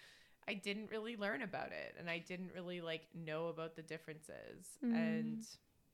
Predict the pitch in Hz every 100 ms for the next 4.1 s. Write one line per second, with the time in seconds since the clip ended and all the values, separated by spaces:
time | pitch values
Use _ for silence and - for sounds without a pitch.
0 | _ _ _ _ _ _ _ - 226 247
1 | 247 302 311 320 240 220 - 196 185 185
2 | 165 - 165 165 - 117 85 82 - -
3 | - - - 208 185 175 185 175 170 160
4 | 156